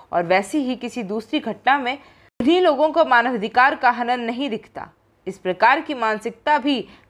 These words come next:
मानवाधिकार को बहुत ज्यादा नुकसान पहुंचाती है। मानवाधिकार का बहुत ज्यादा हनन तब होता है जब उसे राजनीतिक रंग से देखा जाता है,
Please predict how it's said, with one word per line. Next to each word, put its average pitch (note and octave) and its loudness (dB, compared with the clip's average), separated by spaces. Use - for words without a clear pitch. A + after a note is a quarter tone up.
मानवाधिकार A#3+ 2
को C4 -2
बहुत A3+ -2
ज्यादा A#3 2
नुकसान G#3 -2
पहुंचाती F3+ -4
है। D3+ -18
मानवाधिकार D4 2
का D#4 0
बहुत A#3+ -2
ज्यादा C4 4
हनन C4+ -4
तब C4+ 2
होता C4 0
है C4+ 2
जब B3 0
उसे B3+ -2
राजनीतिक A#3 0
रंग A3 -4
से A3 -4
देखा F#3+ -2
जाता D#3+ -2
है, D3 -12